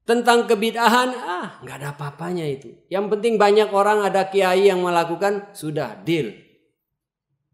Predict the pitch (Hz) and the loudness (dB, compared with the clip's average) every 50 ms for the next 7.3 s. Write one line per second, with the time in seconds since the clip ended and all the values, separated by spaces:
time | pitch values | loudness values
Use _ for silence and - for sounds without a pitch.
0 | _ _ _ _ _ 139 156 196 208 175 180 170 170 170 180 190 190 180 156 151 | _ _ _ _ _ -8 -2 -2 0 0 0 -4 -4 -4 -4 -4 -4 -6 -6 -8
1 | 147 147 143 - - _ _ _ _ _ _ _ _ _ _ _ _ - 131 160 | -10 -12 -16 -18 -20 _ _ _ _ _ _ _ _ _ _ _ _ -10 -8 -8
2 | 151 135 123 117 117 127 139 - - 160 147 120 - - 104 - 98 90 87 _ | -8 -8 -8 -10 -12 -12 -12 -10 -8 -8 -8 -8 -10 -14 -16 -16 -16 -20 -20 _
3 | _ _ - _ _ _ 139 147 151 156 156 156 151 165 175 190 190 185 160 151 | _ _ -20 _ _ _ -2 0 0 0 0 0 -2 -2 -2 -2 -4 -6 -8 -8
4 | - 185 180 175 151 156 170 180 175 190 196 185 175 160 156 156 160 165 175 175 | -10 -10 -8 -8 -8 -8 -8 -8 -6 -8 -8 -6 -6 -6 -6 -6 -6 -6 -6 -4
5 | 175 170 165 156 147 156 143 143 143 151 151 151 143 - 180 180 170 160 147 135 | -4 -4 -6 -4 -4 -4 -4 -4 -6 -6 -6 -8 -8 -6 -6 -4 -4 -4 -4 -2
6 | 143 151 156 151 - 135 - 147 139 147 139 139 139 - - 135 123 117 131 151 | -2 -2 -2 -4 -8 -10 -8 -8 -8 -6 -8 -8 -10 -8 -8 -8 -6 -2 0 2
7 | 175 208 214 202 - | 2 2 0 -2 -6